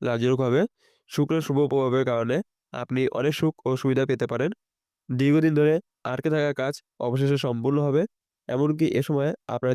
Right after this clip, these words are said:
দীর্ঘদিনের কাঙ্ক্ষিত চাকরি পেতে পারেন। স্বপ্ন পূরণের জন্য এই সময়টা কাজে লাগাতে পারেন, এটা আপনার জন্য খুবই লাভজনক হবে। পারিবারিক জীবনেও সুখ ও শান্তি বজায় থাকবে। চার, কুম্ভ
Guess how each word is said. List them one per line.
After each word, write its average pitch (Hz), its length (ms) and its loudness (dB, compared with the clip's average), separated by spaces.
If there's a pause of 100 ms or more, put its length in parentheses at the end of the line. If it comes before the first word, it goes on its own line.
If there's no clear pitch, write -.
দীর্ঘদিনের 143 480 2
কাঙ্ক্ষিত 135 300 -2 (560)
চাকরি 135 300 0
পেতে 139 200 2
পারেন। 143 240 0 (360)
স্বপ্ন 135 320 -4 (120)
পূরণের 143 340 2
জন্য 120 140 2 (380)
এই 139 80 0
সময়টা 131 340 -2 (160)
কাজে 127 180 -2
লাগাতে 123 320 0
পারেন, 135 180 2 (380)
এটা 127 260 -4
আপনার 131 220 -2
জন্য 131 120 2 (280)
খুবই 156 240 0
লাভজনক 127 380 2
হবে। 139 180 2 (560)
পারিবারিক 151 440 2
জীবনেও 135 280 2 (320)
সুখ 180 180 -2 (100)
ও 131 80 2
শান্তি 135 340 -2
বজায় 123 220 2
থাকবে। 113 240 0 (960)
চার, 120 240 -4 (480)
কুম্ভ 156 180 2